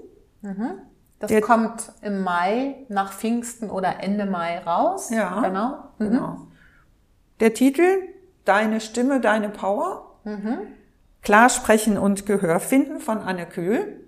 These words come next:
Speaker 2: Und wer ein Exemplar gewinnen möchte,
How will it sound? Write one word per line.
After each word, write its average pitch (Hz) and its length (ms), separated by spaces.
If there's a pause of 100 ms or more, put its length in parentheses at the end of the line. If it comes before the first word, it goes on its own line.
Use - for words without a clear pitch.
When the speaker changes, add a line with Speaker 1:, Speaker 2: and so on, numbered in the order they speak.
(340)
Speaker 2:
Und 254 200
wer 247 160
ein 214 160
Exemplar 196 560
gewinnen 170 400
möchte, 269 560